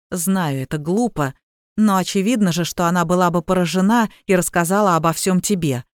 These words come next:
а ты подняла бы меня на смех, и правильно». «Не думаю», говорю я, решая не упоминать про эскападу в компании с Пенни и другими.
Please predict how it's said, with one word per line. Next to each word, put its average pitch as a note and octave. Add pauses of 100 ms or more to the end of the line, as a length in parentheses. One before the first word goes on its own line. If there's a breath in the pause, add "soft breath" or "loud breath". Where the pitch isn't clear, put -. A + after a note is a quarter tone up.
(160)
а D#3+
ты B3+
подняла F#3
бы G3+
меня F3
на B3
смех, D#3+
и C#3
правильно». D3 (1000)
«Не A3
думаю», F#3+ (340)
говорю G3
я, G3+
решая F#3+
не F#3
упоминать F#3
про F3+
эскападу F3
в -
компании E3+
с -
Пенни G3
и E3+
другими. D#3+